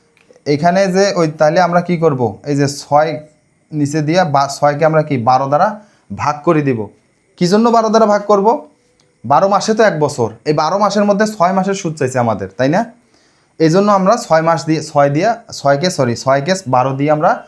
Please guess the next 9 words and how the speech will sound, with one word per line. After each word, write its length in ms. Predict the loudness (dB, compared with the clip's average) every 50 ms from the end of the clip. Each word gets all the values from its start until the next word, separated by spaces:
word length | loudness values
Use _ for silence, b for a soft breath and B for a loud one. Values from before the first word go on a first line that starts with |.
| B B B B -6
ভাগ 180 | -4 -4 -4 -2 -2
করে 160 | 0 0 0 -2
দিব। 120 | -4 -6 -10 -14 -20 _ _ _ _ _ _ _ _ _ _ -6
ভাগ 160 | -4 -4 -2 0 2
করে 140 | 2 2 4 4
দেবো 240 | 2 2 4 2 2 2 0 0 0
এবং 140 | 2 0 0 -2 -4 -4
এখানে 260 | -4 -2 0 2 2 2 2
দেখো 160 | 0 -2